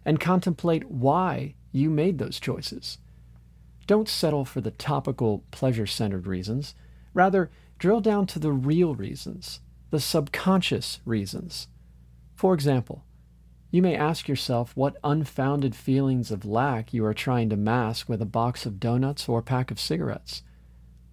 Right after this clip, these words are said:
Answering tough questions like that, combined with remembering the unpleasant results of your past questionable choices, is what leads to lasting personal change.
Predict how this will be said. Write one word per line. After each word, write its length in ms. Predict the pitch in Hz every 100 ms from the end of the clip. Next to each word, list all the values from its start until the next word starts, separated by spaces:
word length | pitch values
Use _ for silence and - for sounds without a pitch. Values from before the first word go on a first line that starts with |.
| - - - -
Answering 480 | 180 165 - 175 151 -
tough 280 | - 185 -
questions 480 | 175 151 - 135
like 220 | 135 123 -
that, 320 | 117 90 - - - - - - -
combined 520 | 160 143 143 180 180
with 180 | 170 139
remembering 540 | 143 139 151 151 156
the 160 | 135 -
unpleasant 600 | 147 165 - 156 151 -
results 580 | 135 107 135 147 151 135
of 100 | 113
your 140 | 110
past 560 | - - 135 135 - -
questionable 580 | - 147 - 135 110 101
choices, 680 | - 151 156 - 95 - - - - - -
is 120 | 156
what 200 | 139 -
leads 280 | 165 170 147
to 120 | - 135
lasting 680 | 127 139 151 - 160 151 -
personal 480 | 143 123 - 120
change. 580 | 107 107 92 - - -